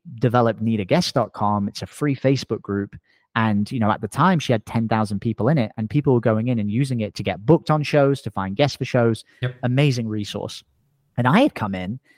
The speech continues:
Speaker 1: and I had all of these skill sets around monetizing podcasts and making money from podcasts. And so what we did was we, we sort of merged our two skill sets together. And that's where we built this Media Firestorm process. And what we wanted to create, Rick, was really simple.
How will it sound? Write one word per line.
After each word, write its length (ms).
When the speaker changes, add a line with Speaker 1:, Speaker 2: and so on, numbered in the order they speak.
Speaker 1:
and 100
I 40
had 180
all 200
of 180
these 340
skill 380
sets 420
around 420
monetizing 580
podcasts 540
and 140
making 300
money 200
from 160
podcasts. 500
And 120
so 240
what 100
we 80
did 200
was 160
we, 240
we 120
sort 220
of 120
merged 460
our 120
two 220
skill 300
sets 300
together. 560
And 100
that's 240
where 140
we 100
built 380
this 200
Media 280
Firestorm 560
process. 480
And 160
what 280
we 100
wanted 300
to 120
create, 400
Rick, 220
was 160
really 260
simple. 520